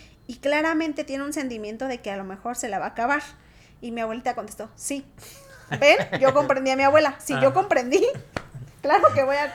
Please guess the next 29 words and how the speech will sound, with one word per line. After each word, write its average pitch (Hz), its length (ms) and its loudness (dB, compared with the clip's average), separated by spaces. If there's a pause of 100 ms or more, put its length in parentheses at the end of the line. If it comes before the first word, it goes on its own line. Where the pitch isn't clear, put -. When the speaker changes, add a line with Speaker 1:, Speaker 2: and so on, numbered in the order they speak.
(160)
Speaker 1:
a 240 140 -2
comprender 262 460 0
porque 254 200 -6
acumula 254 480 -4
cosas. 359 440 0
Speaker 2:
Sí. 107 320 -2 (420)
Speaker 1:
Que 285 140 8
no 262 120 4
las 254 180 2
acumule 233 500 -10
yo". 220 100 -12 (1300)
Tenemos 294 360 4
la 302 100 0
mitad 294 260 4
de 311 80 6
parentesco. 247 580 0
Speaker 2:
Sí. 120 320 -4 (840)
Speaker 1:
Pero 294 360 2
sí, 359 300 -6
o 240 80 -6
sea, 254 260 -2 (560)
y 302 280 -6 (120)
a 311 100 2
ver, 320 160 4 (720)
el 302 180 2
asunto 359 420 -4 (120)
de 359 80 -4
la 233 140 -8
mudanza, 233 580 -8